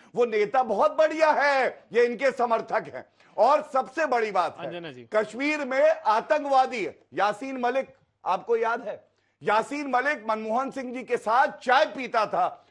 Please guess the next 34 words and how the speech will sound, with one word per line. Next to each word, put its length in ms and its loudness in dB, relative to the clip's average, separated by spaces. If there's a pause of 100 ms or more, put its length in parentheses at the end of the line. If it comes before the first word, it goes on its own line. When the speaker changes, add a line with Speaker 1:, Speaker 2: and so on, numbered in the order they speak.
(100)
Speaker 1:
उससे 280 -4
पूछा 360 -6
जाता 320 0
था, 140 -2
"कश्मीर 460 -8
की 120 -14
नीति 320 -10
क्या 240 -4
है?" 260 -8 (460)
गिरेबान 560 0
से 140 -4
पकड़ 440 0
के 180 -4
हमारी 460 -2
पुलिस 440 -10
और 120 -4
सेना 400 -4
ने 180 -12 (520)
का, 260 2
उसके 420 -4
कान 500 2
पकड़ 260 0
के 160 0
जेल 380 2
में 160 0
डाला 280 4
है, 120 4
क्योंकि 420 0
हमारे 280 2
एयरफोर्स 680 0
ऑफिसर्स 400 -2
को 140 -4
मारा 320 0
था। 320 -8